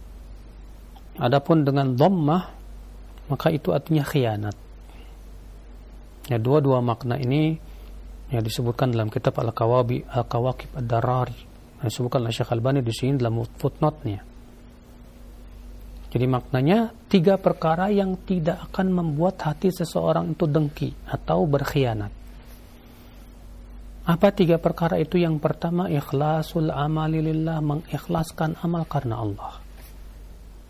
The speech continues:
Maka orang yang mengikhlaskan amalnya, akhi, dia tidak akan dengki. Dia nggak bakalan dengki kepada orang lain. Kenapa? Ikhlas hatinya. Makanya orang yang dengki itu karena kurangnya keikhlasan.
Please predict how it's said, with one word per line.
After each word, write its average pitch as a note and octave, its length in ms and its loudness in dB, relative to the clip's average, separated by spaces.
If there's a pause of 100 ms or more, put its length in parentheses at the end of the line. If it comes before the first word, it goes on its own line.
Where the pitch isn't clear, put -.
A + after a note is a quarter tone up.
(320)
Maka - 160 -4
orang D3 280 2
yang C3 160 2
mengikhlaskan C3+ 680 -2
amalnya, B2+ 560 -2
akhi, C3 240 -4
dia - 160 -4
tidak C#3 320 -6
akan C#3 160 0
dengki. C#3 320 -4 (1300)
Dia F#3 160 0
nggak G#3 160 0
bakalan E3+ 320 2
dengki D3 320 0
kepada C3 240 -2
orang B2+ 320 -4
lain. A#2+ 200 -6 (120)
Kenapa? D#3+ 320 -4
Ikhlas F3 400 -4
hatinya. C#3+ 320 -8 (1200)
Makanya C#3+ 320 -2
orang D3 180 2
yang C#3+ 220 0
dengki B2+ 320 -2
itu D#3 160 -6
karena D3+ 240 -2
kurangnya D3+ 400 -2
keikhlasan. F3+ 720 -8